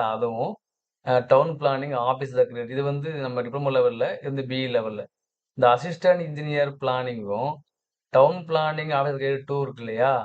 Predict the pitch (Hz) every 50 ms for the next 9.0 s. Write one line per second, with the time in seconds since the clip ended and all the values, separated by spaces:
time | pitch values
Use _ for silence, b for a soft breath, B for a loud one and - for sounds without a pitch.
0 | 98 - _ _ _ _ _ - 135 131 131 127 131 143 160 180 190 185 190 180
1 | 156 - 160 160 147 147 - 190 202 196 175 147 135 131 131 135 135 135 139 139
2 | 139 143 143 135 131 127 120 117 117 117 139 170 180 160 131 131 135 151 165 160
3 | 147 147 156 156 151 147 139 135 135 131 127 123 120 113 107 101 101 113 113 123
4 | 131 147 160 156 - 185 190 170 135 147 147 139 127 120 - - 147 147 143 139
5 | 139 135 135 131 131 131 127 127 131 135 135 151 165 160 147 143 151 147 143 139
6 | 139 143 143 135 135 123 117 117 110 107 107 110 117 117 117 - - _ b b
7 | b b _ - - 139 147 156 165 180 175 160 143 135 139 143 147 156 151 139
8 | 131 127 127 123 117 110 101 101 - _ _ _ _ - - 131 135 139 139 143